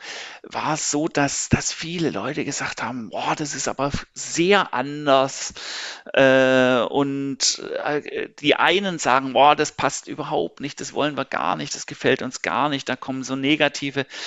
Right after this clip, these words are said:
"Ja, das ist ja ein, wie, das sieht ja aus wie ein Krankenwagen" und was <laughs> weiß ich was. Ähm, alle möglichen Kritikpunkte und die andere sagen, die, die, die sagen, "Wow, sowas Tolles haben wir noch nie gesehen." Die kommen rein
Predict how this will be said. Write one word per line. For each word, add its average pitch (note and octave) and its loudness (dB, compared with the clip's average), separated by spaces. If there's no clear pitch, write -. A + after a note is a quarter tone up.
"Ja, C3 2
das C#3 0
ist C#3 -2
ja C3+ 4
ein, C3 -2
wie, C#3 0
das C3+ -4
sieht D#3+ -8
ja C#3+ 4
aus C3 0
wie C#3 -4
ein C3 -10
Krankenwagen" C3 0
und C3 -6
was - 0
<laughs> - -
weiß - 6
ich - 0
was. - 0
Ähm, D3+ 4
alle E3 6
möglichen D3+ 2
Kritikpunkte - -6
und D3+ -2
die - -4
andere E3+ 2
sagen, C#3+ 2
die, C#3 -2
die, C3+ -4
die C3 -6
sagen, A#2+ -2
"Wow, A#2+ 4
sowas B2 -4
Tolles B2 0
haben C3 0
wir A#2+ 2
noch A#2 -4
nie D#3 -6
gesehen." C3 2
Die B2+ 0
kommen B2+ 0
rein B2+ 2